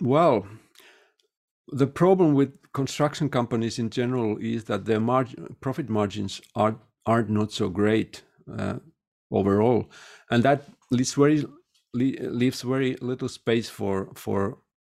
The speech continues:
let's say, innovation and thinking outside the box, <laughs> so to speak. But, uh, but I think that, uh, when you start, start to think about, um, the transition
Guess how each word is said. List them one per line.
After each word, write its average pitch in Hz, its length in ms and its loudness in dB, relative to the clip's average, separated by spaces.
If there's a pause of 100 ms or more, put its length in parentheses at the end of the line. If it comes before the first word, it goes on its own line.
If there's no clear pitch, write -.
(160)
let's 113 200 -12
say, 107 180 2
innovation 107 540 2
and 104 120 0
thinking 117 360 -2
outside 104 420 -2
the 104 80 -6
box, 101 400 -4
<laughs> 120 40 -10
so 113 120 -4
to 107 100 -4
speak. - 440 -6 (600)
But, 113 400 0
uh, 113 480 4 (220)
but 117 140 2
I 139 160 4
think 160 300 0
that, 123 240 2 (500)
uh, - 100 -16 (160)
when 123 180 0
you 131 100 2
start, 131 460 0 (500)
start 170 260 -4
to 202 80 -6
think 175 200 -4
about, 135 380 -2 (880)
um, 117 360 -4 (120)
the 113 160 -4
transition 131 840 0